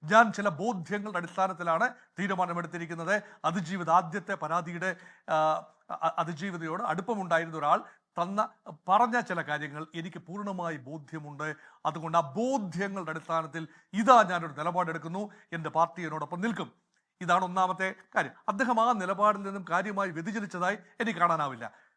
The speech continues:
പക്ഷെ രണ്ടാമത്തെ പ്രധാനപ്പെട്ട ആളെന്ന് പറയുന്നത് കെ പി സി സി പ്രസിഡന്റാണ്. അപ്പൊ കെ പി സി സി പ്രസിഡന്റ് എന്ന് പറയുന്ന വ്യക്തി രണ്ടാം ഘട്ടത്തിന്റെ,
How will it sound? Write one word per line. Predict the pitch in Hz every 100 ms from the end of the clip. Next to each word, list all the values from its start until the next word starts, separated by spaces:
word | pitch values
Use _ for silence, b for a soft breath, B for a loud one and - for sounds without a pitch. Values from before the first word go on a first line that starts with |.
| _
പക്ഷെ | 214 233
രണ്ടാമത്തെ | 233 294 294 285
പ്രധാനപ്പെട്ട | 190 185 220 214 196
ആളെന്ന് | 214 208 165 175 165
പറയുന്നത് | 143 208
കെ | -
പി | - 247
സി | 233 160
സി | 135 233
പ്രസിഡന്റാണ്. | - 135 156 143 110 104 _ _ _ _ _
അപ്പൊ | - - 240
കെ | 302
പി | - 320
സി | 269 240
സി | 170 220
പ്രസിഡന്റ് | - 151 - 196 190
എന്ന് | 180
പറയുന്ന | 127 127 135 135 131 _ _ _ _ _ _ _
വ്യക്തി | 156 165 180 131 b b b 147
രണ്ടാം | 165 208 233 254 262 269 -
ഘട്ടത്തിന്റെ, | 202 165 170 175 147